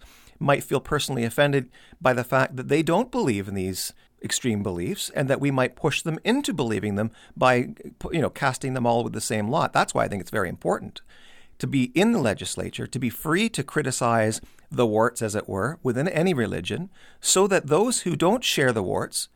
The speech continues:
but are in, in that religion can say, "Thank goodness, our politicians get it. They're not putting us all in the same pot with the, the bad guys, and they're here to protect us from the bad guys. We left countries where the bad guys were in charge,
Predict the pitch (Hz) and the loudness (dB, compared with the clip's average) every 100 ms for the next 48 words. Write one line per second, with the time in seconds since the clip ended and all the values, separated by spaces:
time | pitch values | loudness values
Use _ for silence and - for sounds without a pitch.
0 | _ - 151 131 151 277 277 208 277 254 | _ 2 4 6 4 2 0 0 2 2
1 | 127 143 185 233 110 113 143 143 131 202 | 0 0 -2 -2 -4 -4 -4 -2 0 0
2 | 262 - 202 98 131 - - - - - | 0 0 0 0 -4 -6 -12 -20 -20 -2
3 | 165 202 185 160 - 151 147 135 120 101 | 0 2 2 2 0 -4 -4 0 2 2
4 | - - - - - 143 165 190 208 151 | 0 -10 -20 -20 -2 6 8 8 2 2
5 | 147 143 - - 151 127 120 123 117 113 | 4 4 0 -4 -2 0 0 0 0 -2
6 | 104 - 113 104 104 - - - 123 - | -4 -2 0 -2 -4 -12 -6 0 2 2
7 | 127 110 98 240 117 104 - 101 113 98 | 0 0 -2 -6 -4 -4 -2 2 4 4
8 | 87 73 208 240 - - - - - 147 | 0 -4 -4 -8 -12 -20 -20 -20 0 4
9 | 147 156 143 180 - 175 - 233 - - | 6 6 4 0 -2 -4 0 0 0 -2
10 | - 117 98 95 92 87 95 127 170 151 | 0 0 2 2 2 -2 -2 0 0 4
11 | 160 170 - 165 170 160 151 127 139 143 | 4 2 -2 -2 -2 0 0 4 4 4
12 | 143 139 127 120 113 - 175 214 226 | 2 2 2 0 0 2 2 2 -2